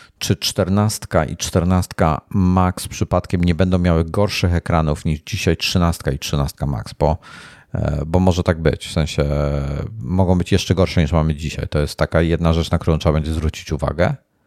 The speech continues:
E, i no, szkoda, że ten mini wylatuje, więc będziemy mieli cztery telefony w dwóch rozmiarach, niestety.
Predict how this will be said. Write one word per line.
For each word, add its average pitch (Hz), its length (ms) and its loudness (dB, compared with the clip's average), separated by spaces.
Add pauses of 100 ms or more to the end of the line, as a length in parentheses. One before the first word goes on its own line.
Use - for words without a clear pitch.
(680)
E, 98 460 4
i 110 680 2
no, 113 100 0
szkoda, 113 340 0
że 101 80 0
ten 101 160 2
mini 87 200 2
wylatuje, 67 500 0
więc 87 160 -4
będziemy 95 260 0
mieli 95 120 4
cztery - 280 0
telefony 101 420 2
w 76 60 -2
dwóch 87 220 0
rozmiarach, 76 500 2
niestety. 78 540 0